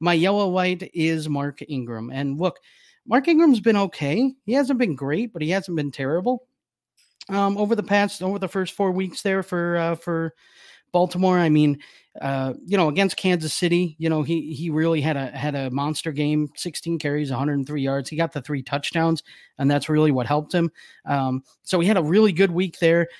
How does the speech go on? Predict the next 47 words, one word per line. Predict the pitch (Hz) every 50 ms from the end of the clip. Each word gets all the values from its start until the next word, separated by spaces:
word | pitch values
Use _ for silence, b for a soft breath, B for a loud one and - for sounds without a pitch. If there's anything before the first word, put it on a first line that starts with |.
| B B B -
And | 151 170 226
then, | 262 240 175 -
you | 202
know, | 220 208 175
against | 160 160 190 170 - -
Cleveland, | - 190 220 220 185 165 143
you | 143 147 147
really | 175 196 180 160
thought | - 175 170 165 -
that | 156 120
this | 165 165 -
would | - 156
be | 147 156 156
a | 143
nice | 143 147 147 -
game | - - 151 151 147
for | - - 156 147 147
him. | 147 151 147 b b b b b -
And, | 151 147 147 143 139 135 - _ _ -
I | 156
mean, | 151 147 135 -
twelve | - 202 220 208
carries | - - 196 202 214 180
for | - 160
seventy-one | 147 - - 185 180 185 180 175 175 175 175 165
yards | 165 165 180 185 165 -
was | 143 127 160
okay. | 170 165 - 170 160 165 170
He | 156
lost | 131 139 151 - -
a | 147 135
fumble. | - 170 170 175 165 170 170 165 B B B B B B B B _ -
Uh, | - - - -
he, | 175 190 185 202 202 202 208 208
yeah, | 214 220 220 220 214 214 214
he's | 214 180 196 202
just | 180 277 262 - -
hit | 208 202
or | 185
miss. | 170 165 143 - - -
Now, | 165 160
Pittsburgh's | 139 - 208 226 - - 226 202 170 156
run | 160 185 196
defense | 190 202 196 - 196 196 185 -
hasn't | 175 170 156 160 160 170 156
been | 139 123 135
great. | 127 160 190 247 269